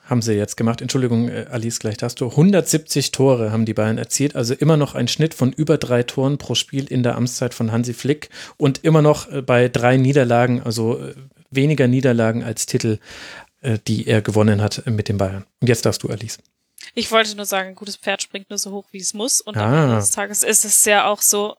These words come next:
Speaker 2: naja, und du hast jetzt den Vorteil, dass du in der Champions League durch bist. Das heißt, die nächsten englischen Wochen sind für die Bayern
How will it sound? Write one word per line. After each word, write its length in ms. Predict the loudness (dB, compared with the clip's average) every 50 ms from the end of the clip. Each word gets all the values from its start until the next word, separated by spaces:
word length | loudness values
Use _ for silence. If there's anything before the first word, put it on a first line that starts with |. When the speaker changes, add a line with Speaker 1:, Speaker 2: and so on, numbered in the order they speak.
| _
Speaker 2:
naja, 380 | -12 -6 0 2 2 2 2 0 -6 -10 -20 -20 -14 -12
und 140 | -8 -2
du 60 | 0 2
hast 220 | 2 2 0 -2
jetzt 180 | -4 -2 -2 -4
den 100 | -4 -6
Vorteil, 400 | -4 -4 -2 -2 -2 -2 -4 -4
dass 140 | -4 -4
du 80 | -6 -4
in 60 | -6
der 100 | -6 -4 -4
Champions 420 | -2 -4 -4 -6 -6 -4 -4 -4
League 160 | -4 -6 _ -4
durch 260 | -2 -2 -2 -4 -6
bist. 260 | -6 -6 -6 -6 -4
Das 140 | -2 -2 0
heißt, 300 | 0 0 -2 -2 -6 -8
die 260 | -8 -8 -8 -10 -14 _ _
nächsten 580 | -6 -6 -4 -2 0 -2 -2 -2 -6 -16 -18 -18 _ _ -20 -20 -20 -20 -6 -2
englischen 480 | -2 -2 -2 -2 -2 0 0 0 2 2
Wochen 400 | 2 2 2 -2 -12 -14 -16 -20 -20 -20 -12 _
sind 200 | -6 -6 -6 -6
für 120 | -8 -8 -10
die 80 | -8
Bayern 500 | -2 2 4 4 4 4 2 0 -2 -4